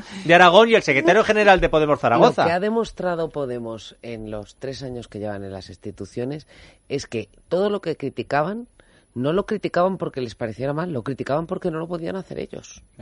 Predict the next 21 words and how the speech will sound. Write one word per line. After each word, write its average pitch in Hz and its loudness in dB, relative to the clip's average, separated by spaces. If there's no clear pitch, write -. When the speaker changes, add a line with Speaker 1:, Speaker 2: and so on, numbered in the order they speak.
Speaker 1:
Atención, 127 -4
porque 156 0
Speaker 2:
Todo. 240 6
Speaker 1:
tenemos, 156 2
tenemos 127 -2
aclaración, 117 -8
ya 117 -8
sabemos 120 -6
el 110 -8
porqué 107 -6
de 101 -6
todo 101 -8
esto. 90 -14
La 95 -8
culpa 127 -2
no 110 -10
la 95 -10
tienen 107 -10
estos 92 -12
dos 98 -10
señores 104 -8